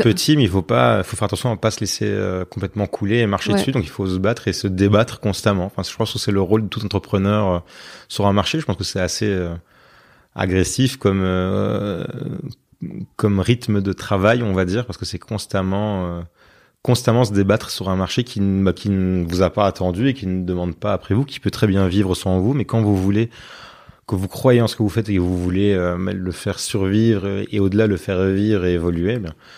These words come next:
Speaker 1: il faut en effet, euh, passer par là. Et surtout un marché comme la glace où quand on sait qu'un acteur représente cinquante pour cent du volume,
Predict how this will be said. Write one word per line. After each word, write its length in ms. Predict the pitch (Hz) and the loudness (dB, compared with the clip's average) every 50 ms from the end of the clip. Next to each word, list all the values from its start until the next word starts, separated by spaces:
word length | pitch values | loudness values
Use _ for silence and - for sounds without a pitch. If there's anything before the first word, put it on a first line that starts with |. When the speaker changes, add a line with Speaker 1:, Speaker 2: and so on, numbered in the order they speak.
| - - - _ - | -20 -20 -18 _ -10
Speaker 1:
il 80 | - | -10
faut 200 | - - - 113 | -8 -2 0 0
en 140 | 110 101 95 | 2 2 2
effet, 280 | 90 80 - - - 104 | 0 -2 -2 -2 0 2
euh, 360 | 107 104 101 90 87 87 85 | 2 2 2 0 -2 -2 -4
passer 300 | - - 92 - - 98 | -4 -4 -4 -2 -2 -2
par 180 | 87 95 92 101 | 0 2 4 4
là. 140 | 117 123 110 | 4 4 4
Et 20 | |
surtout 260 | 87 - 98 - - 120 | 2 0 -2 -2 0 0
un 20 | |
marché 220 | 107 101 - - | 0 0 -2 -4
comme 180 | - - 92 90 | -2 -2 0 0
la 100 | 90 90 | 2 2
glace 260 | 90 104 117 113 - | 4 4 2 2 0
où 40 | 98 | -4
quand 220 | - - - - | -8 -8 -8 -8
on 40 | 95 | -8
sait 140 | - - 113 | -6 -4 -4
qu'un 380 | 98 - - - - 101 98 98 | -4 -4 -6 -4 -4 -2 0 0
acteur 340 | 95 90 - - - 107 98 | -2 -2 -2 -2 0 0 0
représente 300 | 92 - - 92 95 90 | 0 0 0 0 0 0
cinquante 400 | - - 113 101 - 107 95 - | 0 0 -2 0 0 -2 -2 -2
pour 180 | - 107 - | -2 -4 -4
cent 380 | - - 104 104 101 101 95 92 | -2 -2 -2 0 0 0 0 -2
du 160 | 87 87 90 | 0 0 2
volume, 360 | 85 85 87 92 104 110 113 | 2 2 2 2 2 0 -2